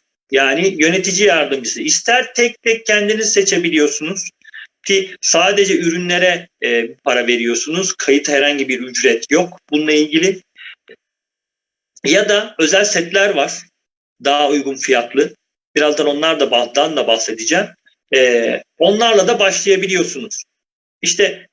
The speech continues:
bunlarla başlayıp ekip kuruyorsunuz. Devam edelim. Tabii ki bu konuda iletişim çok önemli. Evet,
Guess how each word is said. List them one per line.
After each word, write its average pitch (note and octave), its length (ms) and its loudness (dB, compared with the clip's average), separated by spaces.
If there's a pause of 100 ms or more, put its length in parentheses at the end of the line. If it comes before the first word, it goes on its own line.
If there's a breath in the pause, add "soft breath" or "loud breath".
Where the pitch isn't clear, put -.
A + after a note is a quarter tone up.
(600)
bunlarla A3 600 2
başlayıp A#3 560 2 (640)
ekip - 520 -4
kuruyorsunuz. A#2 680 -2 (960)
Devam B3 200 2
edelim. - 300 0 (1400)
Tabii F3+ 200 0
ki - 280 -4
bu D#3 140 -8
konuda F3+ 520 0
iletişim E3 640 -2
çok F3 240 -2
önemli. B2+ 520 -2 (1900)
Evet, A3+ 400 0